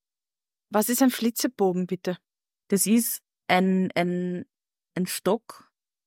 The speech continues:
Speaker 2: mit einem Seil. Also,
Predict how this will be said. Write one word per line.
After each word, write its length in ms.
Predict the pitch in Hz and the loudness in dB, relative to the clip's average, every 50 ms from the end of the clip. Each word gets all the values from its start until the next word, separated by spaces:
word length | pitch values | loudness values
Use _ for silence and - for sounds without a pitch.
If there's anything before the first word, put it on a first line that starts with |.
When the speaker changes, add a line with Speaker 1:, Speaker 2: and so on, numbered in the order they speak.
| _ _ _ _ _ _ _ _ _ _ _ _ - | _ _ _ _ _ _ _ _ _ _ _ _ -2
Speaker 2:
mit 220 | 190 196 190 - | -2 0 2 2
einem 420 | 139 170 170 170 170 170 175 - - _ _ _ _ _ _ _ _ - | 2 2 2 2 0 0 -2 -4 -8 _ _ _ _ _ _ _ _ -10
Seil. 540 | - - - - - 151 175 220 254 269 262 _ _ _ _ _ _ _ _ - | -6 -4 -2 -2 0 2 2 2 2 2 -2 _ _ _ _ _ _ _ _ -4
Also, 320 | 190 185 185 175 - - | -2 0 0 0 -2 -4